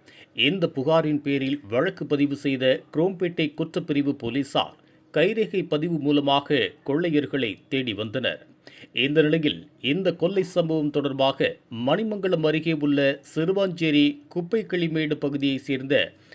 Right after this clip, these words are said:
முப்பத்து ஐந்து வயதான சிவா என்கின்ற சின்ன சிவா, அதே பகுதியை சேர்ந்த இருபத்து ஐந்து வயதான ரஞ்சித்குமார் ஆகிய இரண்டு கொள்ளையர்களை போலீசார் கைது செய்தனர். உறவினர்களான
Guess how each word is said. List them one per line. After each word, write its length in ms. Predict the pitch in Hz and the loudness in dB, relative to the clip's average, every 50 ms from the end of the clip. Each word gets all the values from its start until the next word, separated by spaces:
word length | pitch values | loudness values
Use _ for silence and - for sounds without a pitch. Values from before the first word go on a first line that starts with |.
| - _ - 117 | -20 _ -6 -6
முப்பத்து 420 | 135 143 - - 170 165 - 156 143 131 - 110 131 | -6 -2 0 -2 -2 0 0 0 0 0 0 0 0
ஐந்து 200 | 156 170 160 156 139 | 0 0 0 -2 0
வயதான 360 | 147 139 143 135 143 139 139 139 135 135 151 - - - | 0 0 0 2 2 2 2 2 2 0 -2 -4 -10 -10
சிவா 260 | - 139 135 160 175 185 190 160 143 | -6 -2 2 2 2 2 2 2 0
என்கின்ற 460 | 143 156 147 147 147 135 - 143 131 117 110 - - - | 0 2 0 0 -2 0 2 2 2 2 2 -2 -8 -10
சின்ன 280 | - 147 143 175 175 160 147 - | -6 -4 0 2 2 0 0 -2
சிவா, 260 | 143 131 127 135 131 147 160 - _ _ - - - - 101 | -4 0 2 2 2 2 0 -6 _ _ -20 -12 -6 -4 0
அதே 160 | 120 147 180 208 - - | 2 2 2 2 2 0
பகுதியை 340 | 175 170 165 160 170 165 156 151 - | -2 -2 0 0 0 0 0 -2 -2
சேர்ந்த 280 | 156 151 147 156 147 139 95 - - - - - - - _ _ _ _ _ _ _ - | -2 -2 -2 0 0 0 0 -2 -6 -20 -20 -20 -20 -20 _ _ _ _ _ _ _ -4
இருபத்து 440 | 120 151 175 214 208 208 175 - 170 147 147 | -2 0 0 2 0 0 0 2 2 2 2
ஐந்து 200 | 180 196 175 180 165 | 2 0 -2 -2 -2
வயதான 400 | 165 156 151 147 151 147 147 143 127 110 - - 101 104 | 0 0 2 4 4 4 6 4 4 2 0 -8 -4 0
ரஞ்சித்குமார் 720 | 123 151 180 170 196 - - - - 175 165 160 151 - - 120 131 | 0 0 0 0 -4 -8 -6 -4 -2 2 2 2 2 2 0 0 0
ஆகிய 280 | 139 139 - 143 131 110 - - _ - 98 110 | 0 0 0 0 0 0 -2 -4 _ -10 -6 -4
இரண்டு 300 | 127 147 175 185 170 151 147 - | -2 -2 -2 -2 -2 -4 -2 0
கொள்ளையர்களை 600 | 151 147 156 156 151 147 139 135 - 139 131 110 92 87 - _ - | 2 2 4 4 2 2 2 0 0 0 0 -2 -4 -6 -12 _ -4
போலீசார் 640 | 135 147 160 160 147 - - 143 127 123 123 - - | -2 0 0 0 -2 -2 0 2 2 2 0 -2 -4
கைது 300 | - 135 135 139 127 113 - - | -4 -2 -2 -2 -2 -4 -6 -6
செய்தனர். 440 | 123 120 117 131 131 123 98 82 - - _ - - _ _ _ _ _ - | -6 -4 -2 -2 -2 -2 -4 -4 -8 -16 _ -20 -20 _ _ _ _ _ -6
உறவினர்களான 840 | 113 127 165 196 202 190 190 185 180 175 165 170 170 170 170 165 | -2 0 2 2 2 2 2 0 0 0 2 4 4 4 4 4